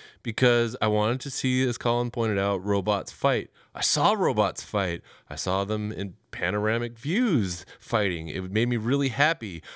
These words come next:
Uh, when you slowed stuff down, that was fantastic. However, when you had human interest stuff, I checked out because I don't like that in my robot movies. Please make them dumb. Just have them hit each other.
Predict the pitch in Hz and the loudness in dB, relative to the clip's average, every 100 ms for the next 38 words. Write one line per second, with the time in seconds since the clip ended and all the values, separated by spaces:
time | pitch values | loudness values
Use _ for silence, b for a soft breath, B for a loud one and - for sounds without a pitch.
0 | B - 120 117 110 95 - 127 131 123 | B 0 2 4 2 -2 0 2 4 2
1 | - 160 151 - 175 - 214 196 120 - | 2 2 2 0 0 0 0 0 -2 -4
2 | 127 135 - 139 135 165 160 - 98 - | -2 -2 -2 -2 0 0 -2 -2 -8 -10
3 | B B B - 151 170 160 151 139 139 | B B B 2 4 4 2 2 4 4
4 | 143 139 131 - - - 151 147 139 143 | 0 -2 -8 -18 -16 -2 0 2 2 0
5 | 160 147 - - 151 151 - - 117 127 | 0 -2 -2 2 2 2 -2 -2 0 0
6 | - - 135 - 127 139 - - 113 - | -4 0 0 0 -2 -2 -2 -6 -4 2
7 | 107 101 98 95 92 107 113 - - _ | 2 2 -2 -4 -2 0 0 -2 -8 _
8 | _ _ - 107 113 - 120 - 110 104 | _ _ -2 0 0 0 -2 -2 -2 -2
9 | 95 107 120 98 78 87 73 64 - _ | 2 2 2 0 -2 -8 -8 -10 -14 _
10 | _ 127 131 156 147 156 139 175 117 85 | _ 0 2 2 0 -2 0 2 0 -4
11 | - 113 110 95 120 123 - 113 120 131 | -4 -2 -2 -2 -2 0 0 2 2 -2